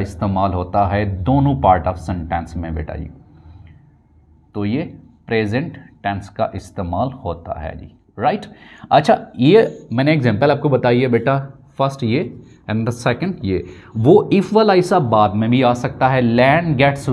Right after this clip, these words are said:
wet if it rains, same is the case, I listen sad songs if I am sad। तो दोनों ही बेटा ये अरेंजमेंट आ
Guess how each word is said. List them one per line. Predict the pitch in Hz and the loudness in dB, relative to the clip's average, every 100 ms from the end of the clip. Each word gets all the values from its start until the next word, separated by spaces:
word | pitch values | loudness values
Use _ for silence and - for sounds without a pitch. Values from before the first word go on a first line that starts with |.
| 120 | 4
wet | 196 - - - - | 2 0 -12 -8 -2
if | 254 - 190 | -2 4 2
it | - | 2
rains, | 139 98 80 - - - - | -2 -2 -4 -8 -18 -12 -2
same | 214 202 | 2 4
is | 139 | 2
the | 135 | 2
case, | 139 185 - - 170 | 0 -4 -4 0 2
I | 202 135 | 2 2
listen | 147 147 185 156 | 0 0 -4 -4
sad | - 165 226 - | 0 2 2 2
songs | 156 170 202 - - - - - - - 240 | 2 2 0 -6 -18 -20 -20 -20 -20 -2 0
if | 247 - - | 0 -2 0
I | 123 123 | 4 4
am | 165 - | 2 0
sad। | 101 76 76 - - | -2 -2 -6 -18 -10
तो | 156 123 104 | -8 -6 -2
दोनों | 190 277 285 | 2 4 4
ही | 160 | 4
बेटा | 123 123 | 4 4
ये | 127 | 4
अरेंजमेंट | 117 101 117 135 | 2 2 -2 0
आ | 85 | -2